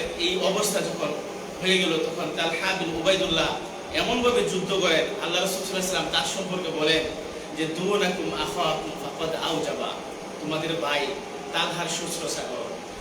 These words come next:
মানে, সে এত আহত হয়ে গেছিলেন, সে নি-, মানে, কাতর হয়ে পড়ে রয়েছিলেন।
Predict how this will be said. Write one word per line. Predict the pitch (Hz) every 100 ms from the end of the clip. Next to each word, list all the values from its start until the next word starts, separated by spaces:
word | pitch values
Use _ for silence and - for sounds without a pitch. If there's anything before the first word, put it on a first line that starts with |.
| -
মানে, | 185 208
সে | 202 214
এত | 226 208 208 277 269 269 - -
আহত | 170 190 -
হয়ে | 190 190
গেছিলেন, | 185 - 175 151
সে | 180
নি-, | 175 185 190
মানে, | 185 190 190 - - - -
কাতর | 202 262 262
হয়ে | 247 226 226 220
পড়ে | 240
রয়েছিলেন। | 220 202 190 135